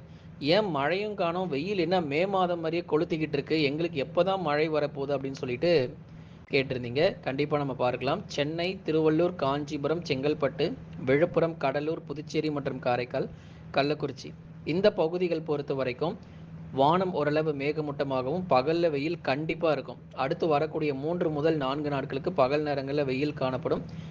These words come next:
இரவு அல்லது நள்ளிரவுல பகுதியாக நமக்கு மிதமான மழை மட்டும்தான்.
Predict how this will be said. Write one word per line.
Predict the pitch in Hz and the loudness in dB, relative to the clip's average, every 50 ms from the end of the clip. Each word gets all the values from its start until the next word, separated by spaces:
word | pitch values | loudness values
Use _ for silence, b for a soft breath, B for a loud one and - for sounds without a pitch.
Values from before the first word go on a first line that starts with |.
| B B B | B B B
இரவு | 160 143 156 180 202 202 208 214 214 | 2 6 6 8 8 8 6 6 4
அல்லது | 190 170 165 151 147 | 4 2 0 -2 -2
நள்ளிரவுல | 139 135 143 156 170 165 156 135 131 131 156 190 180 - - | -4 -4 -4 -4 -2 -2 -2 -2 -2 -2 -2 -4 -4 -4 0
பகுதியாக | - 143 147 165 190 214 202 208 196 175 165 160 160 190 | 2 2 2 2 2 -2 0 0 2 2 2 2 2 0
நமக்கு | 190 175 156 160 208 190 | -2 -4 -4 -6 -4 -4
மிதமான | 160 147 156 156 190 185 185 180 185 185 | -2 0 2 4 4 6 6 4 4 4
மழை | 180 156 139 143 151 147 | 2 2 2 2 2 0
மட்டும்தான். | 143 127 - 131 131 123 113 | 0 -2 -4 -6 -6 -6 -10